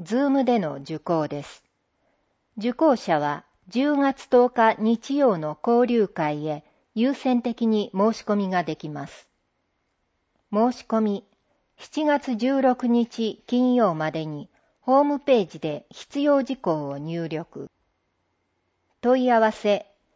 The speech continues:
子育て支援課、電話、五一の二三二五。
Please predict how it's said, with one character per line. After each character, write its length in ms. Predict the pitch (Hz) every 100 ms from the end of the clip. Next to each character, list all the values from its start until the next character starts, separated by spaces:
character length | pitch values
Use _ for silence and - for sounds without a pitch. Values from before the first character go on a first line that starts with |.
| _ -
子 100 | 226
育 340 | - 294 277
て 120 | 262 247
支 260 | - 220
援 240 | 214 208 208
課、 320 | - 180 - - _ _ _ -
電 320 | 190 220 208
話、 300 | 196 180 - _ _ _ -
五 300 | 185 233 240
一 340 | 233 - 220
の 320 | 214 202 196 - -
二 260 | 240 285
三 420 | 262 294 262 180
二 320 | 170 190 202 190
五。 380 | 196 165 139